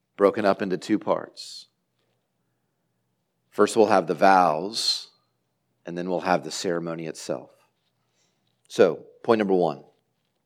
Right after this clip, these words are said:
the Lord's answer to Abram's question, "How can I know I'll get home?" Point number one, which really covers verses twelve through sixteen, we get the answer, "The Lord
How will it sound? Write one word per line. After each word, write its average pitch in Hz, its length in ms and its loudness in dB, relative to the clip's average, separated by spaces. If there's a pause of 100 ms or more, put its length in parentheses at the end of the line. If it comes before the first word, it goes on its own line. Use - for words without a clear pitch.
(1300)
the 107 80 4
Lord's 117 260 8
answer 104 560 0 (840)
to 98 100 0
Abram's 98 400 4
question, - 640 0 (320)
"How 110 220 2
can 110 120 -6
I 98 100 0
know 92 540 0
I'll 92 140 2
get 85 140 -4
home?" 85 460 -8 (2500)
Point 127 160 2
number 110 160 0
one, 101 500 2
which 87 200 -10
really 95 160 2
covers 90 300 -2
verses 82 300 -10
twelve 90 280 0
through 87 100 -10
sixteen, 78 800 -12 (560)
we 95 100 2
get 95 140 6
the 92 160 -2
answer, 87 400 -4
"The 87 140 -6
Lord 98 580 4